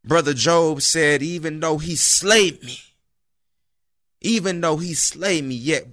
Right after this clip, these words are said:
still will I." And then the thorn ground stood at a opposition.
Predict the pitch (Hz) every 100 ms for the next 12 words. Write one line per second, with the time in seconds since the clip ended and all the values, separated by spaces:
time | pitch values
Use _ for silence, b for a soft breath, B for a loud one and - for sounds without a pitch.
0 | - - - - 180 156 131 139 143 127
1 | 92 - - _ _ _ _ _ _ _
2 | _ _ _ _ _ _ _ _ _ _
3 | _ _ _ _ - 143 190 175 143 b
4 | b _ _ _ _ _ 208 262 226 151
5 | 147 160 151 147 143 - _ _ _ _
6 | _ _ _ _ _ - - 220 165 160
7 | 135 107 _ _ - 240 - 151 127 135
8 | - 104